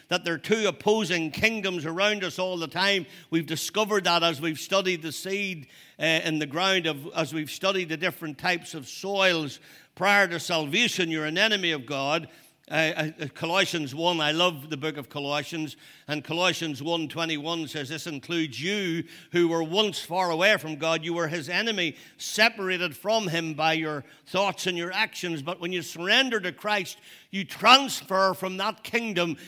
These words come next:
into another kingdom. You go on and on down a few verses in uh, or, or back a few verses, sorry, in Colossians one to thirteen and fourteen, he says, "He has rescued us from the kingdom of darkness." I love this terminology. He's rescued you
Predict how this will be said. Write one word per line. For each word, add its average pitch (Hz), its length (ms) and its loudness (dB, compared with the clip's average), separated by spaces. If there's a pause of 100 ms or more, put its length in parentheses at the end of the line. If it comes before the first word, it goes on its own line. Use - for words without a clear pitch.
into 202 380 2
another 214 400 0
kingdom. 139 480 -4 (220)
You 175 100 -2
go 170 220 2
on 190 80 4
and 180 120 0
on 185 240 4
down 175 220 2
a 160 80 0
few 175 220 -4
verses 170 440 -2
in 151 200 -4 (320)
uh, 156 360 4
or, 160 200 2
or 156 80 4
back 185 300 4
a 196 80 -4
few 165 220 -2
verses, 156 400 -2
sorry, 160 340 0
in 151 140 -2
Colossians 165 560 -2
one 165 200 -2
to 147 80 -4
thirteen 170 460 -4
and 139 100 -8
fourteen, 160 480 -4 (280)
he 175 100 0
says, 190 260 0
"He 175 120 -2
has 147 160 -4
rescued 190 600 0
us 160 280 -6 (220)
from 175 200 -4
the 175 80 0
kingdom 233 480 4
of 156 140 -2
darkness." 143 560 -4
I 143 100 -2
love 151 240 -4
this 139 160 -8
terminology. 123 720 -10 (220)
He's 139 240 -4
rescued 180 640 2
you 165 180 -4